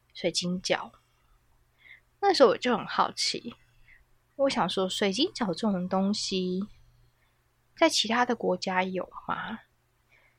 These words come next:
后来呢，我才发现到，原来这个东西居然台湾自己特有的。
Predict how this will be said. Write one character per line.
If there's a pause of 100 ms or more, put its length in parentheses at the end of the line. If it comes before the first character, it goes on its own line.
(1500)
后
来
呢， (420)
我
才
发
现
到，
原
来
这
个
东
西
居
然
台
湾
自
己
特
有
的。